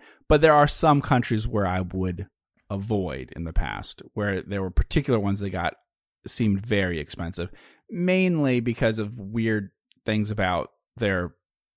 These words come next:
uh, it, it,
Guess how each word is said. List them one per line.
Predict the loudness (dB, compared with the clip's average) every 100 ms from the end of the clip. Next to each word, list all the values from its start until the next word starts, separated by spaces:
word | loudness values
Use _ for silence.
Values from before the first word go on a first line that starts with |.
| _ _ _ _ _ -4
uh, | 0 2 0 -6 -20 _ -20 -20 _ _ _ _ _ _
it, | -12 -12 _ _ _ _ _ _ _ _
it, | -20